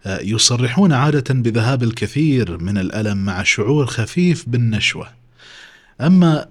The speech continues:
آه، الآخرين الذين أخذوا نفس الجرعة من المورفين لمجرد المتعة يصرحون بشعورهم شعورا قويا بالنشوة."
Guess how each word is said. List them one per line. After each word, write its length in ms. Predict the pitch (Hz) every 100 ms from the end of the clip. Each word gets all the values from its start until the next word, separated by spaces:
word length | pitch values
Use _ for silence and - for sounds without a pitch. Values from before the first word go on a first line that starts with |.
| -
آه، 240 | 107 98 120
الآخرين 600 | 120 117 - 120 151 123
الذين 360 | 101 101 104
أخذوا 480 | 101 110 - 104 101
نفس 320 | 160 175 -
الجرعة 420 | 180 131 131 104
من 180 | 98 107
المورفين 760 | 101 90 87 80 - 127 90 85 -
لمجرد 760 | 90 92 101 98 160 180 147 120
المتعة 440 | 107 107 - 101
يصرحون 800 | 165 190 - 170 156 - 196 143
بشعورهم 760 | 120 - 117 165 143 113 135 120 - - -
شعورا 680 | - 127 113 156 131 123 104 -
قويا 640 | 110 120 175 120 95 82 85
بالنشوة." 500 | 85 85 - -